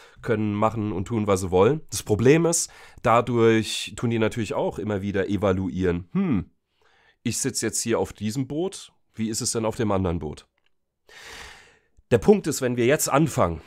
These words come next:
und das ist die, die Rutschbahn, auf der wir uns, äh, befinden, wenn wir jetzt anfangen, bestimmte,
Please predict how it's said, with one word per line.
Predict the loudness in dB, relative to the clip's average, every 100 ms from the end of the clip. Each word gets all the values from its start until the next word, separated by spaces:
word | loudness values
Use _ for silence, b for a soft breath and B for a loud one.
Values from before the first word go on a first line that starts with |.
| B B
und | -8 -4
das | -4
ist | -6 -6 -8
die, | -10
die | -6
Rutschbahn, | -6 -6 -4 -2
auf | -2
der | -2 -2
wir | -2
uns, | -4 -6
äh, | -8
befinden, | -8 -8 -8 -8 -6
wenn | -4 -2
wir | -2
jetzt | -2 -4 -4
anfangen, | -4 -4 -4 -4 -6 -6
bestimmte, | -2 -2 0 -2 -2 -2 0 -2